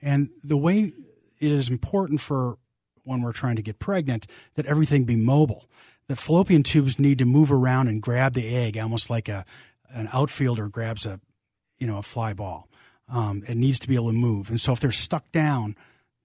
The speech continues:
those, those fallopian tubes can't crawl to the ovary and catch the egg. And so we call that anatomic distortion. Things are just not moving around. So that's kinda obvious. If you sh-, if you show somebody a picture of somebody with severe endometriosis, you'll, they'll look at it and say,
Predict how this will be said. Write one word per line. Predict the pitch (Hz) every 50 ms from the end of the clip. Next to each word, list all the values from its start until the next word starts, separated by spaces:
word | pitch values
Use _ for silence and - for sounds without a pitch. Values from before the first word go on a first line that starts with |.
| _ _
those, | - 139 123 120 - -
those | 131 135 135 127 -
fallopian | - - 139 131 - 139 123 110 107
tubes | 101 113 135 123 110 110
can't | - - - - 156 156 143 -
crawl | - - - 147 135 131 135 139
to | - -
the | 123 117 117 117
ovary | 117 117 117 110 113 110 110 107 107 95 -
and | 110 107 104 - _
catch | - - 123 113 - -
the | - 98
egg. | 87 98 98 92 92 _ _ _ _ _ _ _ _ _ _ _ _ _ _ -
And | 131 120
so | - - 151 143 139 131 127 101 - _ _ _ _ _ _ _ _ -
we | 143 139 139
call | - - 143 143
that | 127 131 120 110 123 - _
anatomic | 139 131 131 123 - - - 131 120 120 - -
distortion. | - - - - 147 139 123 - 104 98
Things | - 143 143 - 117
are |
just | 113 117 117 - -
not | 110 107 101 101 107
moving | 113 117 113 104 104 95
around. | 95 101 98 98 98 - _ - - - - _
So | - - 170
that's | 208 220 -
kinda | - 226 220 185
obvious. | 143 139 139 139 131 113 104 104 104 -
If | 135
you | 147 160
sh-, | - - - - -
if | - 139 -
you | 196 208
show | - - 196 196
somebody | 185 - - 175 160 143 127
a | 117
picture | - - - 180 - - -
of | 143 -
somebody | - 139 131 127 123
with | 120
severe | - - 117 120 123 120
endometriosis, | 120 117 110 110 110 113 - - 123 110 107 107 107 - 110 107 - - - _ _ _ _ _ _ _ _ _ _ _ _ _ _
you'll, | 151 139 156 147
they'll | 143 139 151 165 160
look | 147 147 139 -
at | 139 127 120
it | 120
and | 117 113
say, | - - 117 110 110